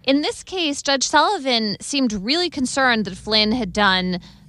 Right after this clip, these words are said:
worse things than the government was, um, putting forward, uh, and, and that he deserved to go to prison. And I think a lot of this, or I'm not sure, but part of what had happened, obviously, before the sentencing hearing was Flynn's lawyers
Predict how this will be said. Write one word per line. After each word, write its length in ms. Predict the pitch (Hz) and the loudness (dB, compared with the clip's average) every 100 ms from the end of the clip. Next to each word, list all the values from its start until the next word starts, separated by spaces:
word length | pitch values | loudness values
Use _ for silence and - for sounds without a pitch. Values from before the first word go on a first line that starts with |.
| - | -12
worse 520 | 185 170 233 254 - | -4 4 4 4 -4
things 580 | - 196 190 240 359 311 | 0 2 2 0 -4 -4
than 420 | 220 196 180 185 - | 2 2 2 -2 -2
the 120 | 190 | -2
government 680 | 180 208 185 220 202 185 - | 4 4 4 0 0 -2 -6
was, 580 | 175 190 170 170 165 - | 0 2 2 -2 -8 -2
um, 360 | 185 170 147 131 | 0 0 -2 -6
putting 320 | - 233 190 180 | -6 -2 0 -2
forward, 720 | - 175 175 220 254 277 269 - | -2 0 0 -2 -4 -4 -4 2
uh, 400 | 208 190 170 170 | 4 6 4 2
and, 180 | 247 254 - - | 2 0 -2 -4
and 160 | - 254 | 0 2
that 80 | 240 | 2
he 140 | 247 | -2
deserved 480 | 208 233 214 214 226 | -6 -4 -2 -2 -4
to 80 | 254 | -8
go 180 | 262 277 | -2 0
to 220 | 277 233 _ | -2 -6 _
prison. 420 | 277 285 370 392 415 - - - _ | -6 -2 -2 -4 -8 -16 -20 -20 _
And 140 | - 269 | 2 4
I 240 | 269 277 - | 4 2 -6
think 360 | - 359 330 - - _ _ | -6 -4 -4 -6 -20 _ _
a 80 | 269 | 2
lot 280 | 302 311 381 | 4 2 0
of 80 | 330 | -4
this, 260 | 269 277 - | -8 -8 -2
or 220 | 277 269 | 0 2
I'm 140 | - 269 | 2 2
not 180 | 277 | -2
sure, 240 | - 226 180 | -2 0 0
but 220 | 170 226 - 240 | 2 0 -2 0
part 220 | 359 466 | 2 2
of 80 | 466 | 0
what 100 | 269 | 0
had 120 | 240 | 0
happened, 360 | 269 285 208 202 | 0 0 0 2
obviously, 540 | 185 175 190 190 180 | 2 0 -2 -2 -2
before 680 | - 190 - - 247 262 233 | -4 -6 -6 -2 2 2 2
the 100 | 180 | 0
sentencing 440 | 269 269 247 190 | 0 0 0 0
hearing 360 | 202 180 170 175 | 2 2 2 0
was 160 | 180 | -2
Flynn's 520 | - - 208 214 214 190 | -4 0 2 4 2 0
lawyers 560 | 208 214 180 180 190 | 2 2 0 -2 -6